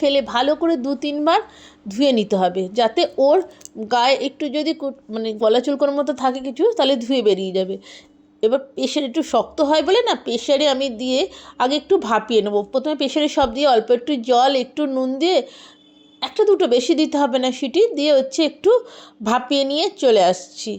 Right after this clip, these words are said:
উম, হয়ে গেছে। এই যে আমার মানকচু সেদ্ধ হয়ে গেছে। পেঁয়াজ, রসুন, আদা, লঙ্কা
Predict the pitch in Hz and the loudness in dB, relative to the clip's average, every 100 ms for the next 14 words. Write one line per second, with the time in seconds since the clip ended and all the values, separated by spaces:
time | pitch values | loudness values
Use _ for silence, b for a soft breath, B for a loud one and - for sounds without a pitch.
0 | 196 B B B - 226 254 262 277 - | -12 B B B -14 -8 -6 -6 -6 -10
1 | B B - _ - 269 285 294 381 392 | B B -20 _ 0 2 2 2 0 0
2 | B B B B B _ 269 269 262 285 | B B B B B _ 0 2 2 2
3 | 285 262 233 240 277 285 302 247 254 285 | 0 0 -2 -2 -4 -2 0 0 2 2
4 | 277 269 285 392 403 B B _ 302 349 | 4 2 2 0 -2 B B _ -2 2
5 | 415 381 359 311 330 - 381 359 311 285 | 2 0 0 0 0 0 0 0 -2 0
6 | 302 302 269 262 262 311 | 0 2 2 0 0 0